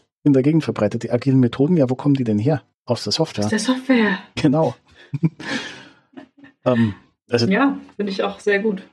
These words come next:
Speaker 2: Und finde ich, könnten gro-, durchaus noch viel weiter angewandt werden. Auch vielleicht gerade dann auch in öffentlichen Projekten und so, dass man eben nicht, wie viele Jahre sind wir schon beim B E R?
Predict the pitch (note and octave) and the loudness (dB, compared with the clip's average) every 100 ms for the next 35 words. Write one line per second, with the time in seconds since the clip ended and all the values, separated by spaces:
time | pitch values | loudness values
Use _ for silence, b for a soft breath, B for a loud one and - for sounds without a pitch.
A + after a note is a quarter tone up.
0 | _ C4+ - - - - F#3+ F#3+ - - | _ -8 -6 -6 -10 -8 -4 -4 -6 -18
1 | _ A3 G#3 G3 - - - A3 A3 A3+ | _ 0 0 -2 -6 -8 0 2 4 2
2 | A3 - G3 G3+ - - G#3 F#3 F#3+ G3 | 2 2 -2 -2 -6 -2 0 2 2 2
3 | F3+ F#3 F#3 F3+ F3+ F#3 F#3 F3 F#3+ - | 0 0 -2 -2 -4 -2 -2 0 -4 0
4 | F#3 F#3 - G3 F#3+ F#3 F#3 F#3 b b | 0 0 0 0 2 2 0 -6 b b
5 | _ F#3+ F#3 F#3 F#3+ - F#3 F#3+ F#3+ F#3 | _ -8 -4 -2 -2 -4 -4 -2 -4 -4
6 | F#3 F#3+ G3 F#3+ - F3+ E3+ F#3 F#3 G3 | -4 -2 0 0 0 -4 -2 -2 -2 -4
7 | F#3+ G3 G#3+ A3 - - C4+ C#4 C4 A3+ | -2 0 0 -2 -6 0 0 2 2 2
8 | A#3 A#3 A#3 A#3+ B3 B3 A#3 A3 A3+ A3 | 4 2 2 -4 -4 -2 -2 0 2 2
9 | G#3+ A3+ A3 | 2 0 -2